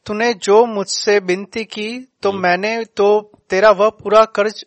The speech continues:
Speaker 1: क्षमा किया।
Speaker 2: हम्म।
Speaker 1: सो जैसा मैंने तुम्हें, तुझ पर दया की,
Speaker 2: हम्म।
Speaker 1: वैसे ही क्या तुझे भी अपने संगी दास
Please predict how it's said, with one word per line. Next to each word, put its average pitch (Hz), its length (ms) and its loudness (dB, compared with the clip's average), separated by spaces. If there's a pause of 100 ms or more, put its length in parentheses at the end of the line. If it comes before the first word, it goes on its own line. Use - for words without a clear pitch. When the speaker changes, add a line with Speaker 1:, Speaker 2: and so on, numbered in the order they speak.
(240)
Speaker 1:
क्षमा 202 320 0
किया। 160 440 -8
Speaker 2:
हम्म। 82 220 -20 (800)
Speaker 1:
सो 208 240 -2
जैसा 185 400 2
मैंने 208 460 0 (100)
तुम्हें, 202 400 -6
तुझ - 260 -10
पर 220 280 2 (220)
दया 175 340 4
की, 165 460 -10
Speaker 2:
हम्म। 95 100 -18
Speaker 1:
वैसे 175 340 0
ही 226 200 -6
क्या 208 260 2
तुझे 202 360 -2
भी 226 240 -6
अपने 196 380 -4
संगी 190 400 -10
दास 180 360 2